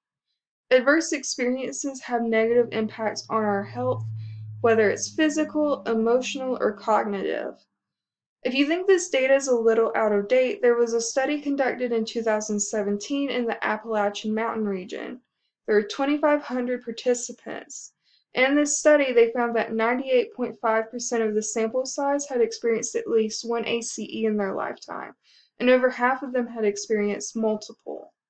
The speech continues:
Research contis-, consistently shows the negative impacts that adversity can have on our lives. It's important that we continue to find tools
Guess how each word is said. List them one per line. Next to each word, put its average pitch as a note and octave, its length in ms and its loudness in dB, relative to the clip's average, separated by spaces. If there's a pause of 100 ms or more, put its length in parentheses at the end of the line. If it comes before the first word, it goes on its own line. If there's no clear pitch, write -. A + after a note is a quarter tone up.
(1080)
Research E4+ 500 2
contis-, C4 500 -2
consistently B3 680 -4
shows G#3+ 640 4
the A#3 120 2
negative A3+ 460 2
impacts A3 500 -4
that G#3+ 160 0
adversity G#3 560 0
can G#3 160 -4
have G#3 320 0
on G3+ 120 0
our G3 220 -4
lives. - 560 -8 (300)
It's B3 160 0
important C#4 420 0
that C4+ 180 -2
we B3+ 120 -8
continue B3 540 -2
to B3+ 120 -2
find A3+ 400 -2
tools A#3+ 640 0